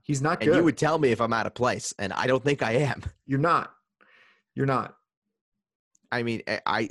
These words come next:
Speaker 2: honestly, I think in, in ten, twelve team leagues, I would rather have Gardner Minshew over Carson Wentz right now.
Speaker 1: I'd rather have Mitch Trubisky. No, I'm kidding.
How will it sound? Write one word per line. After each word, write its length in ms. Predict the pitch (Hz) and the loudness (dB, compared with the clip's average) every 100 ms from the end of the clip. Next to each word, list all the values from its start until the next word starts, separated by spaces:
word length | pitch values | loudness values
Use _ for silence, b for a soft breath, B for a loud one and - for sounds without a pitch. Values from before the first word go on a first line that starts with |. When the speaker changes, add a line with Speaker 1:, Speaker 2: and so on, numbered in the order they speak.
| - | -4
Speaker 2:
honestly, 520 | 104 117 - 160 147 | -4 -4 -4 -4 -4
I 80 | 101 | -4
think 240 | 104 120 113 | -4 -4 -2
in, 280 | 101 92 - _ _ _ _ _ _ _ _ _ _ - | -4 -4 -12 _ _ _ _ _ _ _ _ _ _ -8
in 180 | 104 | -8
ten, 400 | 92 - 127 139 | -6 -2 -2 -2
twelve 360 | 131 - 127 123 | -8 0 0 0
team 260 | - 127 117 | -6 -6 -2
leagues, 420 | 117 143 160 - _ _ _ _ _ _ _ _ _ _ | -2 -4 -8 -12 _ _ _ _ _ _ _ _ _ _
I 140 | 101 127 | -2 2
would 140 | 135 | 4
rather 220 | 123 117 | 4 2
have 420 | 107 113 104 92 _ | 0 0 -2 -4 _
Gardner 320 | 113 107 104 | 0 2 0
Minshew 360 | 101 104 - 95 | 0 -4 -4 -4
over 200 | 90 95 | -4 -4
Carson 380 | 104 92 - 85 | -4 -4 -6 -10
Wentz 180 | 87 | -10
right 140 | - - | -12 -12
now. 120 | 80 - _ _ _ _ _ _ _ _ _ _ _ _ - | -12 -14 _ _ _ _ _ _ _ _ _ _ _ _ -8
Speaker 1:
I'd 40 | |
rather 240 | 120 135 127 | -2 -2 -2
have 120 | 123 | -4
Mitch 240 | 131 - | -8 -10
Trubisky. 480 | - 120 120 - 117 _ _ _ _ _ _ | -8 -6 -6 -8 -14 _ _ _ _ _ _
No, 100 | 131 | -14
I'm 80 | 110 | -14
kidding. 240 | 131 - | -14 -18